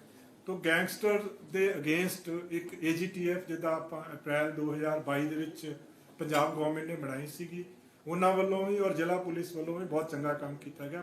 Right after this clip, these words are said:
ਪੰਜ ਸੌ ਉਨਾਹਠ ਜਿਹੜੇ ਗੈਂਗਸਟਰਸ ਆ, ਉਹ ਇਸ ਸਮੇਂ ਦੇ ਦੌਰਾਨ ਅਰੈਸਟ ਕੀਤੇ ਗਏ ਆ, ਜਿਹਦੇ ਵਿੱਚ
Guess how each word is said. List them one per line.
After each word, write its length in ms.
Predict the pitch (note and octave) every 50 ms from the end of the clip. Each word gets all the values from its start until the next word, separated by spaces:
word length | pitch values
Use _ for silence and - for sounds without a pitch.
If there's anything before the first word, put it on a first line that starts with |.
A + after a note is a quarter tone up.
| F3 -
ਪੰਜ 220 | E3 E3+ F3+ F#3
ਸੌ 200 | - - G#3+ G#3
ਉਨਾਹਠ 640 | G#3 F#3+ E3+ D3+ D3 D#3 E3+ F#3 F#3+ G3+ - - - - - - - - - - -
ਜਿਹੜੇ 220 | C#3 D#3 F3 F#3 F3+ E3
ਗੈਂਗਸਟਰਸ 540 | D#3 D3+ D#3 D3+ - - F3 E3+ E3+ E3 F3
ਆ, 60 | F3
ਉਹ 200 | F3 F3+ E3+ E3
ਇਸ 140 | E3+ - -
ਸਮੇਂ 220 | D#3 D#3 D#3+ D3+
ਦੇ 100 | D#3 D#3+
ਦੌਰਾਨ 300 | D3+ D3+ D3 D3+ D3+ D3+
ਅਰੈਸਟ 280 | C3+ C3 B2+ - - -
ਕੀਤੇ 280 | - D3 C#3+ - D#3 D3+
ਗਏ 120 | D#3 D#3
ਆ, 60 | D#3+ E3 E3 - - - - - - - - - - - - - - - - - - - - -
ਜਿਹਦੇ 280 | C#3+ E3 E3+ F3+ F#3+ F#3+
ਵਿੱਚ 200 | F#3+ F#3+ G3